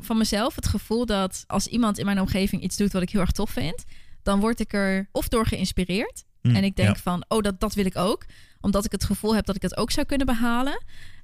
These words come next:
Speaker 1: Of als ik het gevoel heb dat ik het niet zou kunnen behalen, dan kan ik het alsnog leuk vinden voor diegene.
Speaker 2: Ja, ja, ja,
Speaker 1: Maar
Speaker 2: klopt.
Speaker 1: ik heb
Speaker 2: Ja.
Speaker 1: nooit het gevoel, want dat is volgens mij een beetje wat jaloezie is, is het gevoel dat iemand anders iets heeft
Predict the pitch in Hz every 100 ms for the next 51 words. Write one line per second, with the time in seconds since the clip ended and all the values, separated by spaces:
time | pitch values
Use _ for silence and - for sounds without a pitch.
0 | - - 294 - - - - _ _ _
1 | _ _ _ _ _ - 226 220 - _
2 | _ - 226 233 220 220 220 214 240 -
3 | 240 214 185 180 180 156 175 240 214 214
4 | 214 - _ - 226 226 208 214 226 226
5 | 208 226 233 - 135 - - - - -
6 | - - - 135 175 131 90 220 226 -
7 | 233 247 349 - - 233 214 233 311 226
8 | 220 - 202 254 285 214 226 208 202 208
9 | 202 196 190 185 - - 196 440 - -
10 | _ _ 220 214 - 220 277 262 214 226
11 | - 247 302 - 226 208 185 247 466 -